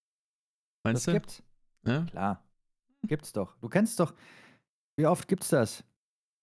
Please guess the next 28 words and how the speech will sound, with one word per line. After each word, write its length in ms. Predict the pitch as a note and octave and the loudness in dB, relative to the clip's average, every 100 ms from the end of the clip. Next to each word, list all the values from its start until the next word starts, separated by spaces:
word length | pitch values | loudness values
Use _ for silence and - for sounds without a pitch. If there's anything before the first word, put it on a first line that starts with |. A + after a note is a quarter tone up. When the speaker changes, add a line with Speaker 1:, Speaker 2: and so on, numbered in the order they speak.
| _ _ _ _ _ _ _ _ _ _ _ - | _ _ _ _ _ _ _ _ _ _ _ 0
Speaker 2:
Man, 160 | D#3 D#3 | 0 2
man, 180 | E3 - | 0 0
ich 160 | D3 | 0
find 120 | F3+ | 2
das 80 | G3 | 2
immer 140 | F3 D3+ | 2 2
spannend, 480 | - E3+ F#3 D3 | 2 4 4 2
bevor 240 | C#3 - D3+ | 0 2 4
wir 100 | D3 | 2
auf 120 | C#3 | 0
unser 240 | C3+ B2 A#2+ | -2 -4 -2
Thema 300 | E3+ E3+ G2+ | 0 0 0
eingehen 320 | B2+ C3+ A#2+ | 0 0 0
eigentlich, 240 | A#2 A#2 | 0 0
aber 80 | B2 | -2
ich 100 | B2 | -2
find 140 | E3 | 0
das 80 | D#3+ | 0
immer 160 | D3 C3+ | 0 0
spannend, 340 | D3 D3+ E3 | 2 2 2
Speaker 1:
<laughs> 300 | - C#3+ - | 0 -2 0
Speaker 2:
wie 80 | D3 | 2
man 100 | D3+ | 2
sich 140 | C3+ | 0
dann 160 | - C#3+ | 0 0
auch 80 | B2+ | 0
selber 300 | D3+ E3+ C#3+ | 2 4 2
erwischt. 260 | A#2 - | 0 -4